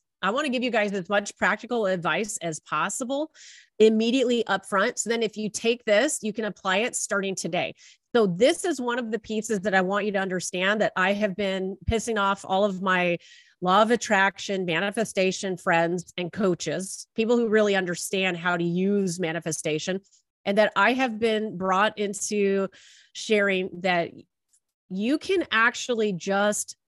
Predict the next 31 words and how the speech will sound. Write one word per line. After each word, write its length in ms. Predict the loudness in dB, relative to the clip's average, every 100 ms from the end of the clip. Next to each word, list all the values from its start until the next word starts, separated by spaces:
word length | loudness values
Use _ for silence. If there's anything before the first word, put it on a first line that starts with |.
| _ -10
relax, 800 | -6 -2 0 2 4 2 -2 -8
be 260 | -6 -4 -2
in 100 | -2
the 80 | -2
present 440 | 2 2 2 0
moment, 460 | -2 -2 -2 -4 -6 -20 -20 -16 -2
and 380 | -2 0 0 2
know 340 | 4 6 4 2
that 360 | 0 0 0
things 420 | -4 -4 -2 -4 -2
will 320 | 2 2 2
be 220 | 0 -2
attracting 640 | -2 -2 0 0 -2 -6
to 120 | -4 -4
your 160 | -2
life. 280 | 0 -2 -2
You're 120 | -2 0
meant 280 | 0 0 -2
to 100 | 2
focus 480 | 2 2 -2 -2
on, 200 | -2 -4 -6 _ -20 -8 -4
on 140 | -4
healing 680 | -4 0 4 4 4 0 -4 _ _ _ _ _ _ _
and 280 | -4 -2 -4
choosing 600 | -6 -2 -2 0 0 -2
greater 720 | 0 0 2 2 2 2 -2 -6
joy 560 | -4 0 2 2 0 -4
in 160 | -6 -2
the 80 | -2
moment 520 | 0 0 0 -2 -4
today 560 | -4 0 2 4 2